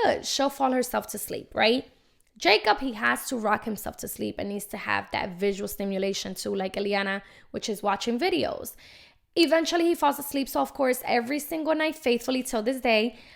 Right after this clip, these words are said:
I have to go to his room and get him out of his swinging chair, transition him to his bed.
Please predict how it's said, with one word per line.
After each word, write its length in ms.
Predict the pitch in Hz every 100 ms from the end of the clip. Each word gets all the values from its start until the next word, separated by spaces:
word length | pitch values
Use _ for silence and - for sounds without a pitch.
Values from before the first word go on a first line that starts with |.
| - -
I 80 |
have 100 | 214 220
to 80 |
go 140 | 220 214
to 140 | 220
his 180 | 311 254
room 440 | 277 269 269 269 262 - - _
and 360 | - 226 226 180
get 180 | 196 214
him 180 | 277 -
out 140 | 285
of 100 | 294
his 320 | 311 - - _ _ _ _
swinging 560 | - - 277 269 262
chair, 480 | - 254 226 226 240 - -
transition 640 | - 240 220 - 208 285 269
him 160 | 294
to 180 | - 311
his 240 | 320 269
bed. 480 | 208 220 196 196 269